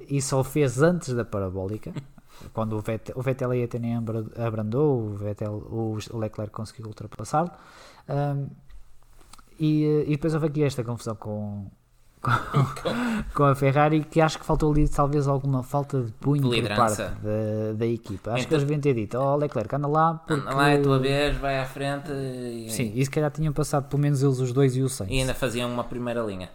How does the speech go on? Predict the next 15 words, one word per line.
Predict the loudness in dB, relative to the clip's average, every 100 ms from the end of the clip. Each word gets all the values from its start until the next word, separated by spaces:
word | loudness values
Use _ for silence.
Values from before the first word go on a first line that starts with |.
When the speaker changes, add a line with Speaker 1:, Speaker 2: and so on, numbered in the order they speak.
| 0
Speaker 1:
Ainda | 0
Speaker 2:
se | 2
calhar. |
Speaker 1:
faziam | 2 2
uma | 2
primeira | 2 0 0
linha, | -4 -6 -4
sim. | -2
Speaker 2:
Eh, | 0 0 -2
entretanto, | -4 -2 -2 -2 -4
ao | -4 -2 0
lado | 0 0
na | -4
Mercedes, | -4 -4 -2 -2 -4 -8 -12 -10
eh, | -4 -2 0 0 0 -2 -2